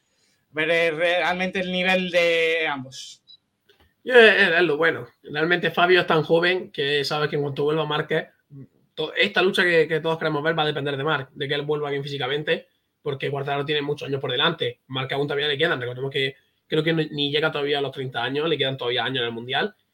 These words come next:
Speaker 2: y esa lucha se va a acabar dando sí o sí. Por lo tanto, es esperar, una, una pena. Hemos visto en algún, sí que en alguna carrerita suelta hemos podido ver algo, pero la verdad que los últimos años de Marc no le están permitiendo competir, y yo creo que él también tiene muchas ganas de,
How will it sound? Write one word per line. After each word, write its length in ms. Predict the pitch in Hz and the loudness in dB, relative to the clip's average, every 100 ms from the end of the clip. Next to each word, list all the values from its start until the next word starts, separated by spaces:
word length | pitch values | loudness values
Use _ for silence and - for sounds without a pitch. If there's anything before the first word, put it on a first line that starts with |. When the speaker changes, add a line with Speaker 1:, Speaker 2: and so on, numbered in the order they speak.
| _ | _
Speaker 2:
y 120 | - 147 | -6 -2
esa 160 | 156 | 0
lucha 220 | 156 156 160 | 2 2 2
se 80 | |
va 60 | 156 | 2
a 20 | |
acabar 240 | 165 156 151 | 2 2 2
dando 400 | 156 160 160 147 | 2 4 4 2
sí 180 | - 147 | -2 -4
o 60 | |
sí. 280 | 123 143 131 _ _ _ | -2 -4 -6 _ _ _
Por 120 | 143 | -6
lo 60 | 143 | -4
tanto, 260 | 156 160 | -2 2
es 220 | 165 170 160 | 2 4 2
esperar, 540 | 156 147 165 202 208 | 0 2 4 4 0
una, 200 | - 160 156 | -4 -4 -2
una 220 | 185 165 | 0 2
pena. 400 | 160 170 180 180 | 0 0 0 0
Hemos 200 | 170 226 | 2 2
visto 280 | 220 214 180 | 2 0 0
en 80 | 170 | 0
algún, 200 | 175 - | -2 -4
sí 140 | 208 | -6
que 160 | 208 208 - | -6 -8 -6
en 100 | 170 | -4
alguna 220 | 185 196 | -2 -2
carrerita 340 | 170 165 160 | -2 -2 -4
suelta 260 | 156 160 156 | -4 -4 -2
hemos 160 | 147 | -4
podido 220 | 143 139 139 | -2 -4 -2
ver 140 | 143 | 0
algo, 360 | 151 156 190 - _ _ _ _ - | 0 -2 -4 -8 _ _ _ _ -8
pero 200 | 139 135 | -6 -4
la 80 | |
verdad 160 | 131 143 | -4 -4
que 60 | 147 | -2
los 80 | |
últimos 240 | 143 151 147 | -2 -2 -2
años 100 | 139 | -2
de 100 | 135 | -4
Marc 180 | 139 143 | -4 -4
no 100 | 139 | -4
le 60 | |
están 180 | 135 143 | -4 -6
permitiendo 400 | 143 143 147 143 | -6 -4 -4 -4
competir, 580 | 139 135 135 143 175 - _ _ _ | -4 -2 -2 0 -2 -6 _ _ _
y 140 | 143 | -8
yo 100 | 131 | -2
creo 140 | 127 156 | 0 2
que 160 | 160 | 0
él 100 | 143 | -2
también 220 | 143 147 147 | -2 -4 -2
tiene 160 | 156 | -2
muchas 240 | 151 143 131 | -2 -2 -2
ganas 260 | 139 151 | -2 -2
de, 360 | 139 127 120 | -4 -4 -6